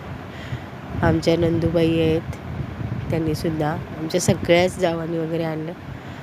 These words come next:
होतं. आमच्याकडे पद्धत आहे अशी. आणि तिनं सगळ्या सुवासिनींचे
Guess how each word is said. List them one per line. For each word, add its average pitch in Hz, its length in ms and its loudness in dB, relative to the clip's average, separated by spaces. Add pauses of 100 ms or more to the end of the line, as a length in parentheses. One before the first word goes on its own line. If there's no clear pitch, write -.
(320)
होतं. 170 340 4 (600)
आमच्याकडे 175 380 6
पद्धत 170 460 2
आहे 160 160 4
अशी. 160 420 0 (640)
आणि 196 240 6
तिनं 196 320 4
सगळ्या 185 560 2
सुवासिनींचे 175 1080 2